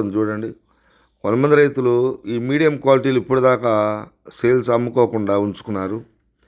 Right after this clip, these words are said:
మీడియం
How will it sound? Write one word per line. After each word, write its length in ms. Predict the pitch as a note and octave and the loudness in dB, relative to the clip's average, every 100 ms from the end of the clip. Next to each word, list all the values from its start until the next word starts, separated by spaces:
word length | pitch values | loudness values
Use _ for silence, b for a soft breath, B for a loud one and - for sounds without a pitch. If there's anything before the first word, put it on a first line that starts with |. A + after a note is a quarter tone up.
| _ _ _ _ _ _ _ _ _ _ _ _ _ _ _ _ _ _ _ _ _ _ _ _ _ - A2+ | _ _ _ _ _ _ _ _ _ _ _ _ _ _ _ _ _ _ _ _ _ _ _ _ _ -4 0
మీడియం 260 | C3 D#3+ | 4 4